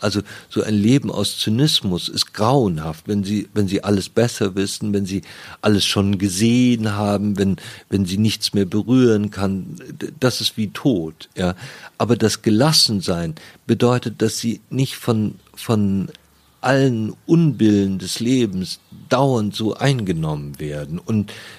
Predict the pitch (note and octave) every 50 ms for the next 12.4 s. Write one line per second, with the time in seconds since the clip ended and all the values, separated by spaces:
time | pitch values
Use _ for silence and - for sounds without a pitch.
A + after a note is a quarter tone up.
0 | - _ - B2 A#2 A2+ G#2 - A2+ G#2 - - B2 A#2+ C3+ C3+ C3+ B2+ A#2 G#2+
1 | G2+ G#2 - - - - - _ _ _ _ _ - - _ - C3 B2 A2 -
2 | G#2 - - A#2+ - - - B2 B2+ C3+ C3 A#2+ A2 G2+ - - - F#2+ F2+ E2+
3 | E2+ D#2+ F#2 F2+ F2+ F#2+ - A#2 A2+ G2+ - A#2 B2 B2+ B2+ B2 A#2 A2+ A2 F#2
4 | - - - _ - - - - - - - - A#2+ G#2+ - - - C#3 C#3+ C3
5 | A2+ - - F#2 - - G2 F2+ E2 - - F#2 F2 D#2+ F#2 F2+ F2 E2+ F2 E2
6 | D#2 D#2+ F#2 E2 D#2+ E2 - - E2 - - F2 E2 - - - - - - -
7 | - - - - - - - D3 C#3+ D#3+ E3+ F3 E3+ D3 C3 C3 - C#3+ D3 C#3
8 | E3+ E3 D#3+ - - C#3 B2+ - - - D#3 D#3+ C#3 G2+ D#2+ D2+ C#2+ - - -
9 | - C#2+ - - - - - - _ - G#2 G2 F#2 F#2+ - - - - - -
10 | - - B2 A#2+ A#2+ A2+ - - - - - - - _ _ - C3+ C3+ C3 C3
11 | C3 A#2 D#3 F3+ D#3+ - - D3+ C#3+ C3+ C3 C#3 C#3 A#2+ G#2+ A2 G#2+ B2+ C3 -
12 | - - A#2 G2+ F#2 G2 G2 G2